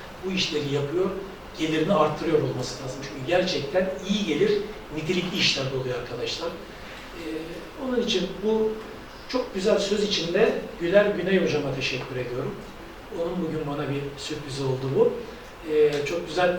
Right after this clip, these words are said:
sözleri yazar o böyle, e, bulduğu yerlerde. Bana gönderdiği sözlerin içerisinden bir, o çok hoşuma gitti. Ee, bu kadar çok şey anlattık. Kimsenin ilgisini çekmemiş olabilir bazıları da. Onun için bunu son söz olarak koydum. Ee,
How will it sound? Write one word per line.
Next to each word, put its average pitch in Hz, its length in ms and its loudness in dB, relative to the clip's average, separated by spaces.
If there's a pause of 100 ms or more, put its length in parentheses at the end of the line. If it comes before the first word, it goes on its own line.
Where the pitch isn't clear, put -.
sözleri 160 520 2
yazar 185 300 8
o 139 160 8
böyle, 131 180 2
e, 131 260 -4 (140)
bulduğu 151 280 0
yerlerde. 131 520 0 (800)
Bana 214 160 6
gönderdiği 214 480 8
sözlerin 196 420 4
içerisinden 196 600 4
bir, 202 420 -2
o - 20 0
çok 196 180 2
hoşuma 202 300 6
gitti. 202 400 4 (520)
Ee, 156 320 6 (540)
bu 190 40 -6
kadar 196 300 6
çok 190 160 4
şey 220 140 10
anlattık. - 400 2
Kimsenin 185 340 0
ilgisini 170 340 -2
çekmemiş 170 460 0
olabilir 165 440 4
bazıları 139 380 0
da. 254 120 -4 (460)
Onun 208 80 2
için 190 160 -2 (120)
bunu 247 100 2 (280)
son 226 240 4
söz - 220 0
olarak 147 380 0
koydum. 143 260 0 (960)
Ee, 151 220 6